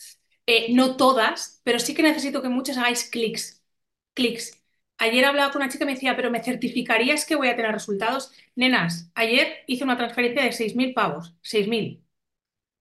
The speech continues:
a una, seis mil, o sea, que es que me compro un coche, ¿sabes? Eh, em, a una, a una mentora, em, que ya ha hecho el camino que yo quiero hacer.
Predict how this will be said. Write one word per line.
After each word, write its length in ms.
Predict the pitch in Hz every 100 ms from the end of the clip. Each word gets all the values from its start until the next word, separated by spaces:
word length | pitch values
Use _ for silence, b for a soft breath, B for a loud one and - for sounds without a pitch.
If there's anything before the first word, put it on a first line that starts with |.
| _
a 160 | 233 226
una, 500 | 254 269 262 233 -
seis 240 | - 196
mil, 360 | 240 180 - -
o 40 |
sea, 220 | - 196
que 100 | 170
es 40 | 196
que 100 | 240
me 140 | 208
compro 260 | 226 214 233
un 80 | -
coche, 300 | 170 - 170
¿sabes? 480 | 247 233 165 - B B B B B
Eh, 1040 | - 233 202 196 180 175 170 165 165 160 _ _ -
em, 1040 | 220 190 180 175 170 165 165 156 156 - _ _ _ _ _ _ _ _ _ -
a 140 | 240
una, 680 | 233 254 269 262 247 240 -
a 180 | 240 220
una 320 | 233 254 254
mentora, 640 | 240 214 220 220 262 403 _ _ _ _ _ _ _ _
em, 1300 | 254 220 208 202 196 190 196 190 190 190 180 180 170 _ _ _ _ _ _ _ _ _ _ _ _ _ _ _ _ _ _ _ _ -
que 260 | 262 254 208
ya 180 | 277 294
ha 60 |
hecho 180 | 330 311
el 80 | -
camino 320 | 262 311 285
que 80 | 233
yo 80 | 226
quiero 160 | 208
hacer. 280 | 196 196